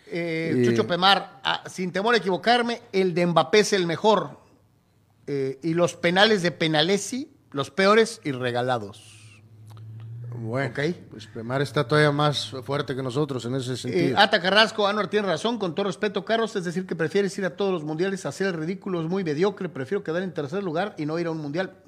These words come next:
Speaker 1: Tu opinión, mi querido Ata, y te la respeto.
Speaker 2: Excelente, Ata, muy
Speaker 1: Pero
Speaker 2: bien.
Speaker 1: no estoy de acuerdo. Eh, y dice Eduardo, la tajada del torneo, la del Dibu en la final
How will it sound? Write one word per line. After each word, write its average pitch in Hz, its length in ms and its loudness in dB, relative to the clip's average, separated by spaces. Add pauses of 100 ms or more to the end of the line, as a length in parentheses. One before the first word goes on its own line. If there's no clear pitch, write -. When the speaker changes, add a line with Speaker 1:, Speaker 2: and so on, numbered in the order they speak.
(160)
Speaker 1:
Tu 135 100 -2
opinión, 127 380 -2
mi 190 80 0
querido 165 260 0
Ata, 170 380 -4
y 139 80 -10
te 131 120 -12
la 117 120 -12
respeto. 123 440 -12
Speaker 2:
Excelente, 180 460 2
Ata, 147 200 -2
muy 120 80 -10
Speaker 1:
Pero 147 120 2
Speaker 2:
bien. 151 120 2
Speaker 1:
no - 20 2
estoy 160 200 -2
de 156 60 0
acuerdo. 156 460 -2 (600)
Eh, 165 380 2
y 202 80 2
dice 208 600 4
Eduardo, 175 480 6
la 156 180 2
tajada 214 380 6
del 185 120 2
torneo, 202 320 2
la 170 140 6
del 160 200 0
Dibu 233 420 0
en 160 120 -2
la 147 100 2
final 185 540 2